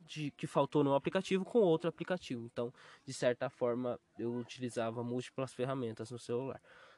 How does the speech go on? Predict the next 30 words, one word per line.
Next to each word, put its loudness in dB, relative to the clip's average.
Da 0
mesma 0
forma 2
é 2
no -2
computador. -2
Eu 0
não 0
posso 4
estagnar 0
só 4
no 0
Photoshop 2
ou 4
estagnar 2
só 8
no 2
Illustrator. -4
Eu -6
tenho 2
que -8
buscar 4
intercalar 4
os 6
dois, 4
porque -8
são -4
as 2
duas 4
maiores, 2